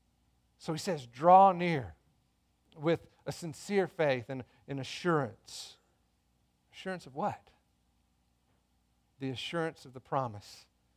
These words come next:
that God is always with us. He is for us. His Spirit dwells within us.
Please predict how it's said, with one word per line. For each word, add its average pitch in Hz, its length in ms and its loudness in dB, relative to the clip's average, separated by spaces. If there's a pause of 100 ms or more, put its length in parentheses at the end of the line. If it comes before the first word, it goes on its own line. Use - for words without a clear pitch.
(340)
that 113 160 -14
God 143 480 2 (400)
is 101 220 -20
always 127 760 -2 (280)
with 117 280 -8
us. - 160 -20 (2500)
He 131 120 -12
is 110 180 -12 (160)
for 135 240 0
us. - 320 -18 (1500)
His 113 100 -20
Spirit 143 520 -8
dwells 127 480 0 (340)
within 131 460 -14
us. - 320 -18